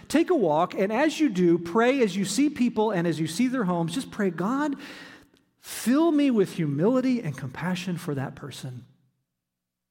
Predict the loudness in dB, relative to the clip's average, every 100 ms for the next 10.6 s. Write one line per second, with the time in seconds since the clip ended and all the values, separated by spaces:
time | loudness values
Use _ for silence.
0 | _ _ -8 -4 -2 0 0 2 0 -4
1 | -8 -16 -16 -12 -6 -2 -2 -2 -4 -4
2 | -6 -8 -12 -10 -10 -10 -10 -8 -8 -8
3 | -8 -10 -8 -8 -8 -10 -16 -16 -18 -20
4 | _ _ _ _ _ _ _ _ _ _
5 | _ _ _ _ _ _ _ -6 -2 0
6 | 2 0 0 0 0 -2 -2 -2 -4 -6
7 | -10 -18 -20 _ _ _ _ -6 -4 -4
8 | 0 0 0 -2 -2 -2 -2 -2 -4 -4
9 | -6 -6 -6 -6 -8 -10 -10 -12 -12 -4
10 | -2 -2 -4 -4 -4 -8